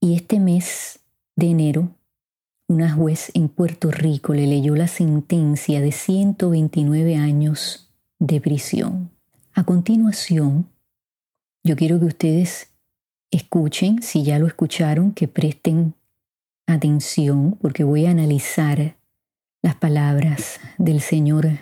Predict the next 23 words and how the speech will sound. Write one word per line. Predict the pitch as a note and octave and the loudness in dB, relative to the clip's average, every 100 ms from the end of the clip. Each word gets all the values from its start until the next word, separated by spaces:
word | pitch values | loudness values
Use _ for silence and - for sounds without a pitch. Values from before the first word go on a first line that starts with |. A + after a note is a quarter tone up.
| _ | _
Medina | D#3+ D3 D3+ D#3+ | -2 0 2 0
Cardona, | D#3 D3+ D#3 C#3+ C#3+ C#3+ F3 G#3 _ _ _ _ _ | 0 -2 0 2 2 2 0 -4 _ _ _ _ _
que | G3+ F#3 F3+ - | 0 0 0 -2
ofrece | F3+ F3 - G#3 G#3 F3+ - C#3+ C#3+ - | -2 -2 -2 0 0 -2 -2 -2 -2 -4
lo | - D#3 | -2 -2
que | C#3 E3 | 0 0
él | F3 | 2
llamó | E3+ D#3+ D#3 D3+ D#3 D3 - _ _ _ _ | 2 2 2 2 0 -2 -4 _ _ _ _
una | E3+ E3+ F3+ | 0 2 2
disculpa | E3 C#3+ - - F3 E3+ C#3+ - - F3 - _ _ | 0 -2 -10 -4 0 2 0 -2 -6 -8 -12 _ _
a | - D3+ | -2 -2
la | C#3+ | 0
familia | - D3+ D3 D3+ D#3+ | 0 0 2 2 2
de | D3+ D3 | 0 0
Arelis, | D3 E3+ F3+ F#3 F3 | 2 2 2 0 0
al | D#3 | -4
pueblo | C#3 D#3+ D3 D3+ | -2 -2 0 0
de | D3+ | 0
Puerto | - C#3+ - | -2 -2 -4
Rico, | D3 D#3+ D#3+ D#3+ - D#3+ - _ _ _ _ | -2 0 0 -2 -2 -4 -6 _ _ _ _
incluye | - G3 F#3 F3+ - G3+ A#3 A3 E3+ C#3 C#3 - _ _ _ _ _ - | -2 2 2 0 0 0 2 2 2 0 -2 -8 _ _ _ _ _ -2
una | E3 F3 F3 | 2 2 2
alegación | D#3+ D3+ D3 D3 - - D#3+ D3 C#3+ C#3+ D#3 F3 | 2 0 0 0 -4 -4 -2 0 2 0 0 -4